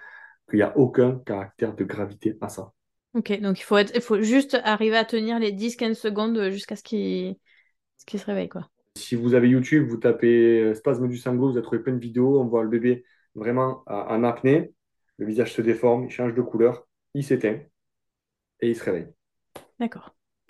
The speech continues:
Speaker 1: Mais pour autant, ils vont bien, il y a aucun caractère de gravité à ça, il y a aucune séquelle.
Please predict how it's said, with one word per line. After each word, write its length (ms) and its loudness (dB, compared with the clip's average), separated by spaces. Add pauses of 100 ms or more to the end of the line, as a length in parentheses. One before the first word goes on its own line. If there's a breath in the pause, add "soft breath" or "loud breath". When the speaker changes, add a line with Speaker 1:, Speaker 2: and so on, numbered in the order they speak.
(100)
Speaker 1:
Mais 180 6
pour 160 2
autant, 260 6
ils 100 6
vont 140 6
bien, 280 6
il 80 4
y 40 4
a 80 6
aucun 300 2
caractère 440 0
de 60 2
gravité 360 -2
à 60 -4
ça, 200 2
il 80 2
y 20 2
a 60 4
aucune 400 -2
séquelle. 600 2